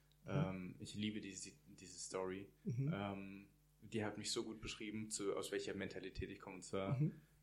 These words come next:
Speaker 2: ähm, bin ich da bei dieser Autobahnausfahrt rausgefahren
Speaker 1: Mhm.
Speaker 2: und da stand ein Obststand.
Speaker 1: Mhm.
Speaker 2: Also es war nicht eine gewö-, also es war keine stark befahrene Autobahn, es war wirklich nichts, es war Pampa.
Speaker 1: Mhm.
Speaker 2: Und da war einfach dieser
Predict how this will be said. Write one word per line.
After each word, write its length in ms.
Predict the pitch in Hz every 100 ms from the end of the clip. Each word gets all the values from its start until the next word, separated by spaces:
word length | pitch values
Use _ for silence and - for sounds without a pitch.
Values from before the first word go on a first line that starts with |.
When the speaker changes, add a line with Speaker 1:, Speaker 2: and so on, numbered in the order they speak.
| -
Speaker 2:
ähm, 480 | 101 98 98 98 95 - - - - - -
bin 260 | - 113
ich 140 | 113 -
da 240 | 113 113
bei 160 | 113 101
dieser 320 | 104 101 95
Autobahnausfahrt 1040 | 110 - - 98 98 104 98 - 98 -
rausgefahren 640 | 92 95 - - 110 123 139 -
Speaker 1:
Mhm. 200 | 131 139
Speaker 2:
und 60 | 104
da 60 | 98
stand 300 | - 104 95
ein 140 | -
Obststand. 680 | 98 101 - - 98 113 - -
Speaker 1:
Mhm. 320 | 160 131 147 -
Speaker 2:
Also 200 | - 107
es 160 | 107 113
war 320 | 107 95 - - - - -
nicht 460 | 117 120 113 - - -
eine 120 | 113
gewö-, 300 | 113 110 110
also 200 | 113 107
es 120 | 104 107
war 160 | 101
keine 520 | - 104 101 98 92 - - - - - -
stark 420 | 127 - 131 123 139
befahrene 340 | 131 131 131
Autobahn, 320 | 123 - 120
es 120 | 107
war 140 | 110 107
wirklich 380 | 117 117 - 87
nichts, 540 | 87 87 92 - -
es 100 | 92
war 80 | 95
Pampa. 540 | - 101 101 - 87 87
Speaker 1:
Mhm. 320 | 135 131 - -
Speaker 2:
Und 100 | 98
da 120 | 101
war 100 | 107
einfach 260 | 104 110 107 -
dieser 380 | 104 104 98